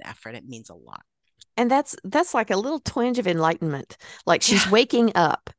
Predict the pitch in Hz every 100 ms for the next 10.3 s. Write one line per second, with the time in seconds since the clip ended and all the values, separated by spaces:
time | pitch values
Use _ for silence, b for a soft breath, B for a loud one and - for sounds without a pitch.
0 | _ 175 185 175 175 175 180 175 - -
1 | 208 226 254 233 190 175 170 165 - B
2 | B B _ 147 - - 190 214 226 214
3 | 208 190 170 156 156 156 - - 160 175
4 | 202 202 180 - - 185 190 202 208 -
5 | 165 220 226 139 131 - - 156 170 160
6 | 160 196 165 131 50 - - - - -
7 | _ _ _ _ _ _ 175 165 - 185
8 | 247 208 - - _ _ - 170 175 220
9 | 185 175 175 170 165 170 - 165 170 165
10 | 160 170